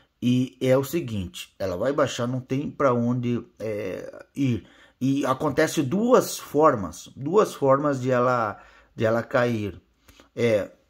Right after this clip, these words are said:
primeiro, pode ser igual tá acontecendo comigo, tá? No passar do tempo, né? Conforme as atualizações, ela vai baixando devagar, como está acontecendo aqui, que é cem por cento normal. É, ou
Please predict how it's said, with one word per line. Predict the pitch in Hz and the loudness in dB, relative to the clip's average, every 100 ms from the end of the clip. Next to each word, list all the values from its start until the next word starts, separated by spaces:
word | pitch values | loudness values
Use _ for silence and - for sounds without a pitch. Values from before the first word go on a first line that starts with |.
| _ _ - | _ _ -2
primeiro, | 180 175 170 165 110 - _ _ _ _ | 0 4 6 6 2 -8 _ _ _ _
pode | 175 180 | 6 6
ser | - 180 | 2 -2
igual | 151 139 165 180 | 0 6 6 6
tá | 165 | -2
acontecendo | 156 139 131 143 139 | -2 -4 -2 0 0
comigo, | 139 123 139 165 | 0 0 0 -2
tá? | - 139 - | -4 -4 -4
No | - 131 | -4 -2
passar | 127 123 - 117 | 0 0 0 -2
do | 123 | -2
tempo, | 127 151 156 139 - 240 _ _ _ - | -4 -4 -4 -8 -10 -10 _ _ _ -4
né? | 117 135 - | -2 -2 -4
Conforme | 123 117 123 127 | -6 0 0 2
as | |
atualizações, | 127 123 131 135 143 143 131 143 139 - | 0 0 0 2 0 0 -2 -2 -4 -4
ela | 131 | -2
vai | 127 120 | 2 0
baixando | 123 120 - 104 104 | -2 -6 -8 -10 -10
devagar, | 110 101 98 - - - _ _ _ | -10 -10 -10 -12 -18 -20 _ _ _
como | 113 107 | -4 -4
está | 92 101 | -4 -6
acontecendo | - 104 104 98 104 98 | -6 -8 -8 -10 -10 -10
aqui, | 92 98 | -12 -16
que | - | -10
é | 110 | -10
cem | - 95 | -8 -12
por | - 104 | -10 -10
cento | - 101 104 | -10 -12 -10
normal. | 104 107 104 98 73 - - - - - _ _ | -10 -8 -8 -8 -10 -14 -20 -20 -20 -20 _ _
É, | 123 113 - _ | -2 -2 -4 _
ou | 202 226 208 131 | 10 10 8 0